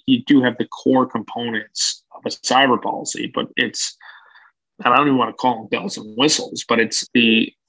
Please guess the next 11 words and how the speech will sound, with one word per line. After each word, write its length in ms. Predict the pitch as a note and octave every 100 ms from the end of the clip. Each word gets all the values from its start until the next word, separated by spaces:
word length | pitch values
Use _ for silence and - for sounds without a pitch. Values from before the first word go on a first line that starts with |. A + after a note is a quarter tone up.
| -
the 60 |
newer 640 | A2+ A#2 C3+ C3+ B2+ A#2+ G#2+
bells 340 | A#2 A#2 A2+
and 100 | A2
whistles 640 | A2 D3+ D#3+ - A2+ A#2 -
that 280 | A#2 A#2 - - - - - _ _ -
really 280 | B2+ C3
differentiate, 840 | A#2+ B2+ - A#2 C#3+ - G#2 G#2+ - -
uh, 220 | A2 G#2 -
insurance 400 | A#2 - F#3 F#3+
companies 500 | G#2 - A2 A2